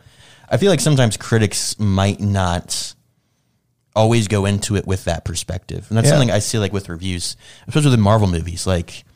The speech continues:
Speaker 1: and you've said it before too, like, this, when you, like, a movie and a show or whatever, like, you just go in with different expectations, and so, like,
Speaker 2: Yeah.
Speaker 1: I think sometimes critics go into, like, a Marvel movie 'cause they never really, I mean,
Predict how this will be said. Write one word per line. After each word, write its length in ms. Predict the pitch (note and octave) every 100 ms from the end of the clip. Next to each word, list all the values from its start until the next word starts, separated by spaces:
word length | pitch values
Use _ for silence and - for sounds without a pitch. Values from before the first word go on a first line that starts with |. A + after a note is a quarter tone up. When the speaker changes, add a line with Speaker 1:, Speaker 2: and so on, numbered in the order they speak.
| _ -
Speaker 1:
and 120 | G#2+
you've 120 | C#3
said 140 | - F2+
it 40 |
before 400 | E2 - F2 F2+
too, 260 | - B2 G2+
like, 280 | F2+ - - _ _ _ _ _ _ -
this, 320 | A#2+ - - - _ _ -
when 120 | B2+
you, 220 | B2 A2+ -
like, 140 | G#2+
a 60 | G2
movie 280 | A#2 A2+ G#2
and 80 |
a 40 | F#2
show 260 | - A2 G2+
or 100 | F2+
whatever, 220 | F2 F#2
like, 180 | F2+ G#2+
you 100 | G#2+
just 280 | A#2 A#2
go 140 | - E3
in 60 | E3
with 120 | -
different 280 | A2+ G#2+ F#2
expectations, 840 | - - E2 - F2+ - F2 F2
and 80 | F#2
so, 180 | - F#2
like, 120 | F2+
Speaker 2:
Yeah. 140 | A2 - - _ _ -
Speaker 1:
I 60 |
think 140 | A#2 G#2
sometimes 440 | A#2 A2 G#2 -
critics 340 | - G2 F#2 -
go 100 | F#2
into, 140 | F#2
like, 200 | F2 F2 -
a 60 |
Marvel 320 | F#2 F2+ F2+
movie 320 | F2+ E2+ F2 F2+
'cause 160 | F#2+
they 100 | F2+
never 240 | G2 G2 F2+
really, 400 | F2+ F2 F2 F2 _ _ _ _ _ _ _ _ _ _ _ -
I 40 |
mean, 280 | A#2 A2+ G#2+